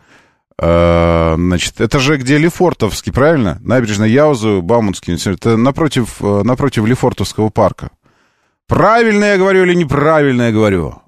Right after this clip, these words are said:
Но ни-, никаких здесь значков нет. Д Т П, вообще ничего такого. Возможно, мы первые, кто об этом сказал.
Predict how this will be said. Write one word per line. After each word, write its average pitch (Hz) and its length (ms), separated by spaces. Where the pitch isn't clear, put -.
Но 101 300
ни-, 135 140
никаких 131 580
здесь 131 220
значков 120 420
нет. 98 400
Д - 140
Т - 100
П, 113 200
вообще 87 300
ничего 78 260
такого. - 360
Возможно, 131 460
мы 160 140
первые, 131 440
кто - 140
об 95 120
этом 90 200
сказал. 71 440